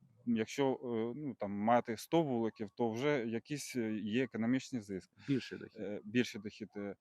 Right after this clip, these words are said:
Speaker 1: звісно. Е, вз-, ну, перший рік було двадцять, наступний рік, е, було вже сімдесят вуликів, е, потім ще взяв, зробив там пі-, вуликів п'ятдесят, сто п'ятдесят. І так, е, кожен рік,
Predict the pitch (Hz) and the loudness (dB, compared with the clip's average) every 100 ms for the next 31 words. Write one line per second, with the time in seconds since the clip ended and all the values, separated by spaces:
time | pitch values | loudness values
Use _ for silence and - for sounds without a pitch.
0 | _ 104 104 - 95 _ - - _ - | _ -10 -10 -10 -14 _ -20 -20 _ -6
1 | 104 104 107 107 107 107 107 117 139 - | -2 0 0 -2 -4 -6 -8 -10 -8 -2
2 | 233 160 123 117 113 113 113 _ 160 180 | -2 -2 -6 -8 -8 -10 -12 _ 4 4
3 | - 135 120 110 113 107 139 226 - 156 | 4 2 2 2 2 2 8 8 8 0
4 | 131 123 123 120 156 135 123 117 113 - | -6 0 0 0 -2 0 2 2 0 -2
5 | 113 110 104 117 117 110 107 104 104 104 | -2 0 -2 -2 0 0 0 -4 -6 -4
6 | 113 - 202 214 - 143 135 135 131 - | -4 -2 0 0 0 -4 -2 0 -2 -2
7 | 117 113 113 104 143 135 113 110 104 - | -4 -2 -2 0 -2 0 -2 -2 -4 -4
8 | 190 202 165 147 147 135 117 123 147 123 | 0 0 0 2 0 0 -6 -10 -8 -4
9 | 113 117 120 110 110 104 - _ 110 113 | 0 2 2 -2 -4 -8 -12 _ -8 -8
10 | 113 123 113 113 - 107 107 - 110 107 | -2 -2 0 -4 -10 -10 -8 -2 -2 -2
11 | - 110 113 107 110 190 196 - - - | -6 -4 -4 -4 0 4 4 2 -12 -20
12 | - _ 143 170 175 - 151 135 131 123 | -20 _ 4 6 6 4 2 4 4 2
13 | 120 117 113 151 139 143 147 165 | 2 0 2 2 4 2 2 -2